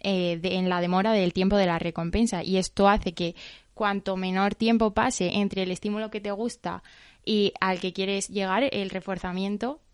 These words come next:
eh, la adicción se vuelve más grande. Entonces, si tú estás viendo una serie,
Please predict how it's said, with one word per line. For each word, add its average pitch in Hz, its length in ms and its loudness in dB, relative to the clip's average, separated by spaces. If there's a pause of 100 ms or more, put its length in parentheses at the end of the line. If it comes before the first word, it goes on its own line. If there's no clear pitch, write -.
(100)
eh, 175 400 2 (240)
la 202 180 4
adicción 185 380 2
se 214 80 -2
vuelve 202 220 2
más 170 180 -4
grande. 202 240 2
Entonces, 185 340 -2
si 185 140 -8
tú 190 80 -6
estás 190 240 -4
viendo 196 200 -2
una 190 140 -4
serie, 185 400 -2